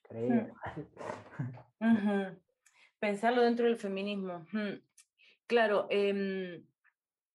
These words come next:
Speaker 2: yo en, en algunos, en algunos otros textos, eh,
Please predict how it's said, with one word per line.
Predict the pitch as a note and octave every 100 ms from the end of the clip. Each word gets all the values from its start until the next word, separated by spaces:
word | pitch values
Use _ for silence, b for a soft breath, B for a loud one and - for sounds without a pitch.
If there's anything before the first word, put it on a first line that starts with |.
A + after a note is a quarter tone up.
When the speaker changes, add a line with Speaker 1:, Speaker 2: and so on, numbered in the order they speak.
| _ _ _ -
Speaker 2:
yo | - A#3+
en, | C4
en | C4+ A3+
algunos, | A3 G#3+ A#3 A#3+ A#3+ A#3 A3+ A3 G#3+ G#3 G3+ G3+
en | G3+
algunos | G3+ G3+ A3+ A#3
otros | A#3 A#3 A3 -
textos, | A#3+ B3+ - - A3+ A3 A3
eh, | G3+ F#3+ F#3 F3+ F3+ F3 - - -